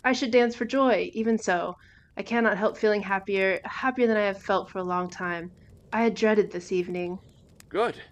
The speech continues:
Speaker 2: Then it's settled. Three cheers for Captain Frodo and company," they shouted,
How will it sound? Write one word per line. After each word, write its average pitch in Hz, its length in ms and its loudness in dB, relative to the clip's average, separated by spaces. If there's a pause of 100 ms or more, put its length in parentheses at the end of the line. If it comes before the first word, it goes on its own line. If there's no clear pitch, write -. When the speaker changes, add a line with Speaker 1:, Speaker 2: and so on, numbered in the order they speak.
(160)
Speaker 2:
Then 170 160 0
it's 180 100 -6
settled. 226 480 0 (360)
Three 247 300 -4
cheers 247 520 6
for 226 140 0
Captain 254 460 2
Frodo 247 420 0
and 226 100 -6
company," 202 720 2
they 98 180 -2
shouted, 98 480 0